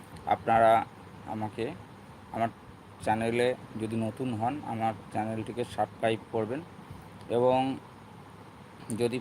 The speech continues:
পুরাতন হন, তাহলে লাইক করবেন এবং শেয়ার করবেন। অবশ্যই, অবশ্যই শেয়ার করবেন বন্ধুদের সাথে,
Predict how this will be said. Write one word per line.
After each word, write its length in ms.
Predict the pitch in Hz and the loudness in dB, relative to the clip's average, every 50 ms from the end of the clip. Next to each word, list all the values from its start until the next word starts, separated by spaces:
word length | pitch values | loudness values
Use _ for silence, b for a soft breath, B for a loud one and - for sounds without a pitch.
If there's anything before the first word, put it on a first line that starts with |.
| - | -4
পুরাতন 420 | - 127 120 123 123 - 131 127 127 | -2 0 2 2 2 2 2 0 2
হন, 220 | 120 120 127 135 | 2 0 0 0
তাহলে 180 | - 113 123 123 | -2 -2 0 4
লাইক 280 | 120 117 120 123 120 - - | 6 6 6 4 2 -2 -2
করবেন 500 | - 127 127 127 123 127 143 151 165 - - - | 2 2 2 2 4 4 2 2 2 0 -4 -2
এবং 340 | 120 117 113 123 139 170 196 - - - - - - - - - - - - - - | -2 0 0 2 0 0 -2 -4 -10 -16 -18 -18 -18 -18 -18 -18 -18 -16 -14 -10 -4
শেয়ার 260 | - 127 127 123 123 120 | 2 6 8 8 8 6
করবেন। 380 | - 127 123 117 110 120 123 - - - - - - - - - - - - - - - - - - - - - - - - - - - - - - | 4 0 2 2 0 -2 -6 -10 -12 -16 -18 -18 -18 -18 -18 -18 -18 -18 -18 -18 -18 -18 -18 -18 -18 -18 -18 -18 -18 -16 -14 -14 -14 -14 -14 -8 -2
অবশ্যই, 460 | 120 117 117 120 117 - - 131 123 | 0 2 2 2 -2 -2 -4 -2 0
অবশ্যই 260 | 120 120 117 - 127 117 - - | 0 0 -2 -4 -8 -8 -8 -2
শেয়ার 220 | - 117 120 117 117 | 2 4 6 6 4
করবেন 400 | 110 - 120 117 113 127 143 104 110 - - - - - - | 2 0 -2 0 0 -2 -4 -4 -8 -12 -14 -18 -16 -12 -8
বন্ধুদের 460 | 107 107 113 113 110 113 110 113 120 | -4 -2 -2 -2 -2 -2 0 -2 -2
সাথে, 380 | 113 - - - 107 - 135 | -2 -2 -4 -6 -4 -4 -4